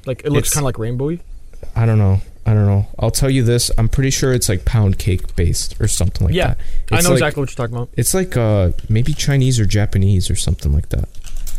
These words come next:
Speaker 1: Is it?
Speaker 2: Uh, like, I don't know. Maybe, maybe it's not. I'm just looking up fruitcake Japanese. Um, maybe this looks a little bit too, like, traditional.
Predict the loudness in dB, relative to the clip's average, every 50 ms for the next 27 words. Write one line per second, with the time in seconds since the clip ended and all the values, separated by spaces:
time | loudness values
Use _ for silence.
0 | -2 -4 -4 -6 -6 -6 -8 -12 -16 -16 -16 -14 -14 -14 -14 -12 -4 -2 0 0
1 | 0 0 -2 -2 -2 0 2 2 2 2 2 2 2 2 2 2 2 2 2 0
2 | 0 -2 -4 -8 -12 -4 -2 -2 -2 -2 -4 -8 -10 -12 -12 -12 -4 -2 0 0
3 | 0 0 -2 -2 0 0 2 2 2 2 2 2 2 0 0 0 0 0 0 0
4 | 0 0 -2 -2 0 -2 -2 -2 0 0 -2 -2 0 0 0 2 2 0 0 -2
5 | -6 -10 -10 -10 -10 -14 -16 -20 -20 -20 -20 -20 -20 -18 -14 -8 -4 -2 0 0
6 | 2 2 2 2 2 2 2 0 0 -2 -4 -6 -10 -10 -4 0 2 2 2 2
7 | 2 2 2 2 2 2 2 2 0 -2 -6 -12 -14 -12 -4 -4 -4 -2 -2 -4
8 | -2 0 0 2 2 2 2 2 0 -2 -2 0 2 2 2 2 0 -2 -8 -16
9 | -20 -20 -20 -20 -20 -20 -20 -20 -20 -18 -12 -8 -4 -4 -2 0 0 0 0 0
10 | 0 2 2 4 2